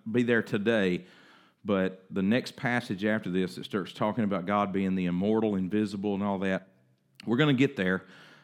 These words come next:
but we're gonna, we're gonna get through, uh, through this verse eleven today. But I want to pick up, for context, let's, let's pick up verses nine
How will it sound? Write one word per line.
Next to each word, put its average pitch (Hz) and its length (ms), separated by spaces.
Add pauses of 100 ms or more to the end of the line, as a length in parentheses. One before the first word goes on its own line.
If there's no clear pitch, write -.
(120)
but 110 100
we're 127 140
gonna, 131 240 (420)
we're 135 140
gonna 139 140
get 127 420
through, 117 320
uh, 101 260 (120)
through 117 120
this 101 140
verse 101 260
eleven 95 480 (220)
today. 95 360
But 95 140
I 113 60
want 135 300
to 117 300 (360)
pick 160 180
up, 131 320
for 120 140
context, 143 920
let's, 113 380
let's 120 140
pick - 240
up 120 160
verses 110 360
nine 107 460